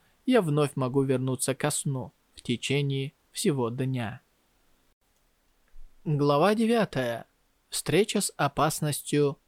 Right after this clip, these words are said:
по дороге домой. Сейчас учёба стала очень расслабляющей.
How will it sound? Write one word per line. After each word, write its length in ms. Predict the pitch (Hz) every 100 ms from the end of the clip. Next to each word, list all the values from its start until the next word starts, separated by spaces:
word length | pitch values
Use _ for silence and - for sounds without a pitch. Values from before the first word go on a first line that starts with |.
| _
по 120 | -
дороге 420 | 185 139 131 123
домой. 540 | 123 139 143 113 92 - _ _ _ _ _ _ _ _ _ _ _ _ _ _ _ _
Сейчас 400 | - 180 190 302
учёба 440 | - 160 - 220 214
стала 380 | - 175 175 160
очень 420 | - 147 - 143
расслабляющей. 1120 | 139 - 202 220 226 139 120 - - -